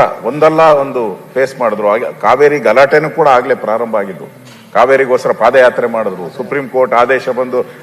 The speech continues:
ಆ ಪಾದಯಾತ್ರೆಯನ್ನು ರದ್ದು ಮಾಡಿದ್ರು. ಅಂದ್ರೆ ಅವರ, ಆ, ನಾಲ್ಕೂವರೆ ವರ್ಷ ಅವರು actually ಇನ್ನ ಆರು ತಿಂಗಳು ಮುಖ್ಯಮಂತ್ರಿಗಳಾಗಿರ್ಬೋದಾಯ್ತು. ಆದ್ರೆ ಅವತ್ತು ಅವರ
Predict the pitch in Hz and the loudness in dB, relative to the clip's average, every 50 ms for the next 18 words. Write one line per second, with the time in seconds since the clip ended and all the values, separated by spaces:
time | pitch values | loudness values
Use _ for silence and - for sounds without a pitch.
0 | - 87 90 - 98 113 127 131 131 120 - 127 127 127 120 113 117 107 95 98 | -12 -8 -2 0 2 4 4 4 4 4 2 -2 -6 -4 -4 -4 -6 -6 -6 -8
1 | 107 95 - - - - - - - - - - _ _ _ _ - 127 147 160 | -8 -8 -8 -10 -14 -18 -20 -20 -20 -20 -20 -20 _ _ _ _ -8 -2 2 4
2 | 151 151 156 147 135 139 135 131 123 110 95 87 - - - - - - - - | 6 6 6 6 6 6 6 6 4 4 2 0 -4 -10 -16 -18 -20 -20 -20 -12
3 | - 101 101 98 98 104 135 156 165 151 - 156 151 147 143 139 123 120 - - | -8 -6 -6 -4 -2 0 0 -2 -2 -4 -2 0 2 2 2 2 2 2 0 -2
4 | - 127 107 85 - - - - - - - - - - - - - - - - | -2 -2 -2 -4 -4 -10 -20 -20 -20 -20 -20 -20 -20 -20 -20 -20 -20 -20 -16 -10
5 | - 127 131 131 110 110 - - 151 143 143 147 139 143 151 147 131 127 131 135 | -6 -2 0 0 0 0 0 0 -2 -2 0 -2 -4 0 2 4 4 4 4 2
6 | 131 - 147 143 139 135 123 113 104 139 135 135 131 120 135 123 120 120 120 113 | 0 -4 -6 -6 -6 -8 -8 -8 -6 -6 -6 -6 -6 -8 -8 -4 -2 0 0 0
7 | 117 110 101 113 110 101 101 92 87 82 - - - - - _ - - - - | -2 -4 -4 -4 -2 -2 -2 -4 -4 -8 -14 -18 -20 -20 -20 _ -20 -20 -20 -20
8 | - - - _ _ _ _ _ _ - - 120 143 156 156 156 151 151 147 151 | -20 -20 -20 _ _ _ _ _ _ -8 -6 -4 0 2 4 4 4 4 2 2
9 | 151 147 139 139 131 | 2 2 2 4 4